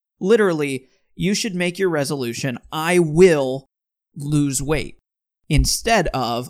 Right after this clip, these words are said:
"I will not eat fast food." Framing it in the negative sets yourself up for a failure. It doesn't give you a way to progress. It just, you know, you fail once and then, "Well,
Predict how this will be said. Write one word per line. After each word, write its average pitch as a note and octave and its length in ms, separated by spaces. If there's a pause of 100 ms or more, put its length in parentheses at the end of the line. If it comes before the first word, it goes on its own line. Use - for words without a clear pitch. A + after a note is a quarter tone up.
(100)
"I E3 160
will D3 540
not D3+ 520 (140)
eat E3+ 360
fast C3 380
food." A2+ 320 (1400)
Framing G#3+ 360
it D#3+ 120
in D3 80
the C3+ 80
negative C#3 680 (460)
sets F#3+ 320
yourself D3 340
up C3+ 180
for C3+ 120
a A#2 60
failure. - 580 (640)
It D#3 160
doesn't F3 320
give D3 180
you C#3+ 200
a B2+ 60
way C3 220
to C3+ 140
progress. - 680 (840)
It D3 120
just, - 320
you D3 140
know, C3 160
you B2+ 140
fail C#3 300
once C#3+ 360
and C3 140
then, C3+ 160
"Well, E3 520